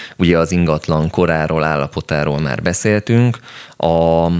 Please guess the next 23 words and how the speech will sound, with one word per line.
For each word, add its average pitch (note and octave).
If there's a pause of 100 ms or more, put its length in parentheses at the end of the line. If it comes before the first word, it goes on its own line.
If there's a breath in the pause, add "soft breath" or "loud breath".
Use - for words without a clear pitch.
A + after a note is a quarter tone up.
(960)
ö, E2+
de F#2
alapvetően F2+
itt, E2+
ö, E2+
itt -
szintén F2
esete -
válogatja, C#2+
tehát D#2+
ilyen D#2+
általános E2
elkülönítést D#2+
nem D#2+
tudnék D#2
mondani, A2 (360 loud breath)
de F#2
azért F2+
láthatóan F2
nyilván E2
a D2+
nyílászárók E2
állapota, D#2+